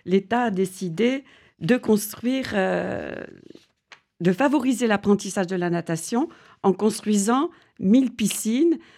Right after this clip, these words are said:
Et pour cela, ils ont lancé un concours d'architectes. Deux projets lauréats, la piscine Tournesol, il y en a eu cent quatre-vingt-trois de construites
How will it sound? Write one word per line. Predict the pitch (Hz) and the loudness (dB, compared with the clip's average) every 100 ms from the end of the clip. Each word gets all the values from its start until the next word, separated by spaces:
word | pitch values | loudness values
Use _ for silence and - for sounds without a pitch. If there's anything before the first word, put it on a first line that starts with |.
| - _ _ _ _ | -20 _ _ _ _
Et | 190 | 4
pour | 196 202 | 4 -2
cela, | - 202 233 | 0 2 4
ils | 269 196 | 4 4
ont | 202 202 - - | 6 4 2 0
lancé | 185 208 - | 0 0 0
un | 196 | 0
concours | 180 175 170 233 349 | 2 -2 0 -4 -2
d'architectes. | 190 175 - 165 196 240 - - _ _ _ _ _ _ _ _ _ _ - | -4 -6 -10 -6 -6 -6 -14 -20 _ _ _ _ _ _ _ _ _ _ -6
Deux | 170 185 269 277 262 226 208 | -2 0 0 2 2 2 2
projets | 202 - 202 208 | 0 0 2 2
lauréats, | 196 170 175 220 508 - | 0 0 0 0 -2 -4
la | 190 | -4
piscine | 190 - 202 190 | -4 -4 -2 -2
Tournesol, | 185 175 170 - 180 233 381 427 _ _ _ _ _ _ 175 | -2 -2 -2 0 0 2 0 -4 _ _ _ _ _ _ -2
il | |
y | 190 | 0
en | 180 | 2
a | 185 | 0
eu | 180 175 | -2 -4
cent | - 247 | -4 -2
quatre-vingt-trois | 233 220 202 190 175 - 180 170 - | -4 -2 -2 -2 -4 -4 -2 -2 -2
de | 170 | -6
construites | 165 165 - 165 - | -4 -6 -6 -10 -10